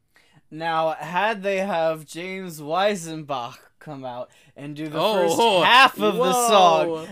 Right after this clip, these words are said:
Speaker 1: and then Jim Walton <laughs> pushed him out of the way, shoved him
Speaker 2: There's
Speaker 1: off of the <laughs>
Speaker 2: There's your fucking Doctor Who moment.
Speaker 1: Halfway through the song, shoved him off of the bench and took over. That would have been meta. That would have been very meta theatrical.
Speaker 2: M-,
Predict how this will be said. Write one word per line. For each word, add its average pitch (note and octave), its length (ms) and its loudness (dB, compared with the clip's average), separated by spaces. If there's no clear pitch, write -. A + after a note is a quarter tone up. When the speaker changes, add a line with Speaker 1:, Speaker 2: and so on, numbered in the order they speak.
Speaker 1:
and F#3+ 240 -4
then A#3 300 -2
Jim G3+ 320 -6
Walton G3+ 800 4
<laughs> - 60 -20
pushed - 360 -2
him A3+ 140 -2
out G#3 240 4
of F#3 80 0
the F#3 80 -4
way, E3 220 0
shoved - 400 -2
him F#3 80 -2
Speaker 2:
There's A3 180 2
Speaker 1:
off G3+ 260 6
of F3+ 180 -10
the - 120 -8
<laughs> - 1300 -6
Speaker 2:
There's G#3 280 0
your G3 100 0
fucking E3 340 -4
Doctor D#3 340 -4
Who D#3+ 180 -8
moment. B2+ 300 -12
Speaker 1:
Halfway G3+ 420 2
through F3 200 -10
the D#3 140 -10
song, D3 360 -8
shoved G#3+ 640 -10
him G3+ 160 -4
off E3+ 280 -2
of E3 140 -10
the D#3 120 -4
bench D3 500 -4
and C#3 180 -16
took - 300 -4
over. A#2 400 -10
That F3 260 -2
would F3+ 160 -4
have E3 220 -8
been D3 260 -8
meta. A2 520 -10
That C#3 200 -10
would D#3 120 -10
have D3 80 -12
been C#3+ 120 -14
very D3+ 300 -12
meta C#3 280 -14
theatrical. - 760 -20
Speaker 2:
M-, G3+ 160 -18